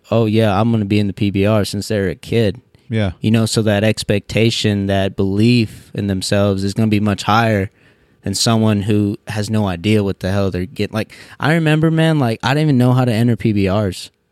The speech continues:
Speaker 2: Really?
Speaker 1: I remember my first year doing Torn Pros, I
Speaker 2: Yeah.
Speaker 1: didn't enter a Velocity 'cause I didn't think, I thought you had to be invited to a
Speaker 2: Oh,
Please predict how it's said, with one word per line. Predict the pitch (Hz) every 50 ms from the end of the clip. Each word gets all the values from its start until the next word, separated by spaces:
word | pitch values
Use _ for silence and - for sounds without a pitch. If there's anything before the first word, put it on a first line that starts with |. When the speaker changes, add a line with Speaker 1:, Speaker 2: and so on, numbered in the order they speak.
| _
Speaker 2:
Really? | - 117 120 117 104 87 - _ -
Speaker 1:
I | - 110
remember | 120 131 135 135 127
my | 120 113 104 101
first | - - 123 120 117 -
year | 135 123
doing | 120 123 120 113 104
Torn | - 110 110 120 123 120
Pros, | 139 135 139 143 135 - - -
I | 98
Speaker 2:
Yeah. | 110 120
Speaker 1:
didn't | 123 120
enter | 120 120 123 117
a | 110
Velocity | 101 101 98 101 110 117 - - - 98 92
'cause | - 107 95
I | 101 101
didn't | 101 104 104 -
think, | 110 107 104 - - - -
I | 101 123
thought | - - 160 156 139
you | 127 127
had | 127 123
to | 120
be | 117 113 110 110 107 113 - - _ _ _ _ _ -
invited | 120 113 104 90 101 98 104 117 113 107 95 90 - 113 _ _ _ _ _ -
to | - -
a |
Speaker 2:
Oh, | 135